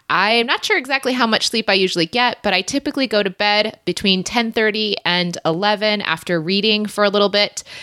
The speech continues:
and I wake up between seven and seven thirty. I used to try to get up earlier than seven and get up in the six o'clock hour sometimes,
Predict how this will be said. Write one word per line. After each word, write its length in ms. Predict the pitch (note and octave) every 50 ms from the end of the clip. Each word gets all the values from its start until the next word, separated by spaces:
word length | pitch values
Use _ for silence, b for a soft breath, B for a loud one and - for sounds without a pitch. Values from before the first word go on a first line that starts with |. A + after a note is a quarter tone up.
| B B B
and 100 | - F3+
I 100 | F#3 F#3
wake 260 | F#3 F#3+ G3 G#3 - G#3
up 160 | F#3 - -
between 340 | F3+ - - G#3+ F#3+ F#3 E3+
seven 380 | - - G3 F3+ E3+ F#3 F3+
and 160 | F3 E3+ E3
seven 300 | - - E3+ D#3+ D#3+ D#3
thirty. 460 | D#3+ - D#3+ D3+ D3+ D3+ - F2+ F#3 B B B B B B B _
I 160 | - G3 G3
used 260 | G3 A3+ C4+ F#4 G#4 -
to 60 | G4
try 200 | - - C4 A#3+
to 80 | A3+ A3+
get 180 | G3 G#3 G#3
up 160 | G3+ E3+ - - - -
earlier 640 | F#3+ G#3 G#3+ G#3+ G#3 F#3+ E3+ D#3+ D#3+ D#3 F3+ B B B B _ -
than 380 | D#3 F#3+ F#3 F3+ F3+ F3 F3
seven 640 | E3+ - - - G3 F#3 F3 E3 F3+ E3 D#3+ E3 E3
and 80 | E3 D#3
get 100 | F3 E3
up 140 | E3 - F3+
in 80 | D#3+
the 100 | D3+ E3
six 260 | - - A#3 - -
o'clock 380 | A3 - - G3+ F3+ F3 - -
hour 360 | - E3+ F3 F3 F3 E3+ E3+ E3+
sometimes, 640 | - F#3 F3 F3+ - F3+ F3 E3 E3 E3 E3 -